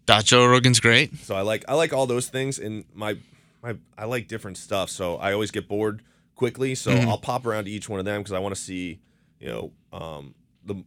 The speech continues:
Speaker 2: the Morning Club's more of a perspective from, like, the black community. Joe Rogan's, like, a fifty-two-year-old white dude from
Speaker 1: <laughs>
Speaker 2: California. You know, he's, he's more of a California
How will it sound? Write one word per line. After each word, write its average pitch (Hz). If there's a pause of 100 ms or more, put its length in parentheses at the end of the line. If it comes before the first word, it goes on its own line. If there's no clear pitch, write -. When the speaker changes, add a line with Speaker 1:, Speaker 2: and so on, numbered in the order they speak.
Speaker 2:
the 101
Morning 107
Club's 104
more 104
of 82
a 92
perspective 92
from, 85
like, 85
the 87
black 110
community. 85 (240)
Joe 104
Rogan's, 98
like, 95
a 98
fifty-two-year-old 95
white 110
dude 101
from 139
Speaker 1:
<laughs> 175
Speaker 2:
California. 185
You 123
know, 120
he's, 120
he's 117
more 120
of 110
a 196
California 117